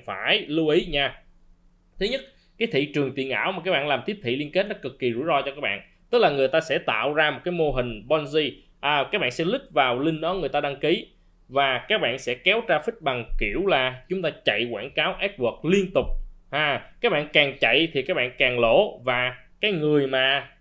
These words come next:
họ đưa cái đường link đó cho các bạn á, thì cái cấp trên đó người ta gọi là mô hình Ponzi. Các bạn kéo về một cái referral nó cực kỳ khó ở thị trường số một và thị trường số hai này.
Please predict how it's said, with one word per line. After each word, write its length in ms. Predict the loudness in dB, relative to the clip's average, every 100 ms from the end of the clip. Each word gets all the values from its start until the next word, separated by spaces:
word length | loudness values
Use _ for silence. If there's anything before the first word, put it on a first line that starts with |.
| _
họ 200 | -6 -2
đưa 220 | 4 4 4
cái 80 | -2
đường 180 | -2 -2
link 160 | -2
đó 120 | -2
cho 160 | -2 -2
các 140 | -4
bạn 260 | -4 -4 -4
á, 160 | -8 -8
thì 260 | -2 -2 -2 -8 _
cái 100 | -6 -4
cấp 100 | -4 2
trên 240 | 4 4
đó 320 | 2 0 -4 _ -4
người 80 |
ta 100 | 0
gọi 160 | 2 2
là 100 | 0
mô 220 | 0 -2
hình 180 | -2 -4
Ponzi. 400 | -4 -4 -2 -4 -6 _ _
Các 80 | 0
bạn 140 | 0 4
kéo 200 | 4 4
về 280 | 4 4 6
một 200 | 4 2
cái 100 | 0
referral 580 | 0 -2 -4 0 4 2
nó 60 |
cực 200 | 0 -4 -4
kỳ 120 | -6
khó 280 | -4 -2 -2
ở 220 | -2 -4 -4
thị 160 | -8 -4
trường 340 | -4 -4 -8
số 180 | -10 -6
một 240 | -4 -4 -4
và 80 | -8
thị 120 | -8
trường 140 | -8 -8
số 140 | -6
hai 180 | -4 -2
này. 160 | -2